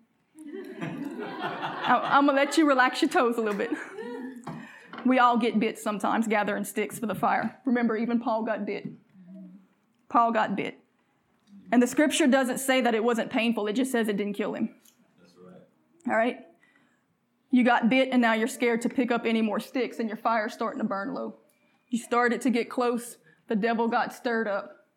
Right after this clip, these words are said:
Speaker 1: You retreated. You're scared now to build those sticks. Look, I'm not telling you that what happened didn't hurt. I'm just telling you it didn't kill you. But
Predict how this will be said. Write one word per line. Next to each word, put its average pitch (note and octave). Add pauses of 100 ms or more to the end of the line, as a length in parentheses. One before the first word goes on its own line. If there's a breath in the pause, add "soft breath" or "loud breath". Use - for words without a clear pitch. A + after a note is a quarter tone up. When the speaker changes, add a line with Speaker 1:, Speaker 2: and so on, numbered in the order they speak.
(140)
Speaker 1:
You A#3+
retreated. G#3+ (320)
You're A#3
scared A#3
now G3+ (560)
to B3+
build G#3+
those G#3
sticks. - (760 loud breath)
Look, A#3
I'm A3+
not C4+
telling C4
you C4
that G#3+
what A#3
happened A#3+
didn't A3
hurt. A#3+ (1000)
I'm C4+
just A#3+
telling B3
you A3
it F#3+
didn't G#3+
kill G#3
you. - (2250)
But B3